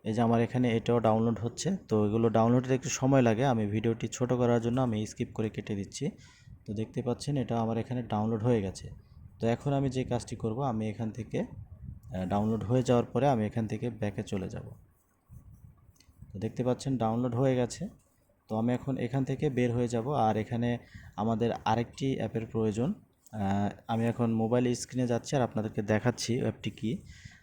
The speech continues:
তো এই যে এই অ্যাপটি আপনারা দেখতে পাচ্ছেন এখানে জেড আরসিভার যে অ্যাপটি আছে,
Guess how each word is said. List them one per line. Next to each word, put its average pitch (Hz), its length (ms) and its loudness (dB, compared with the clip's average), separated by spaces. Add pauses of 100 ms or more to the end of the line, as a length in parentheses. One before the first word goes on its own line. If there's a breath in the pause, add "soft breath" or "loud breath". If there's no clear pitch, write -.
(140)
তো 101 320 -4 (540)
এই 123 160 4
যে 139 120 4
এই 131 180 4
অ্যাপটি 127 320 2
আপনারা 123 240 0
দেখতে 110 260 -2
পাচ্ছেন 113 300 -4
এখানে 120 340 0
জেড 113 360 2
আরসিভার 113 540 -2
যে 110 160 2
অ্যাপটি 110 380 0
আছে, 135 360 -2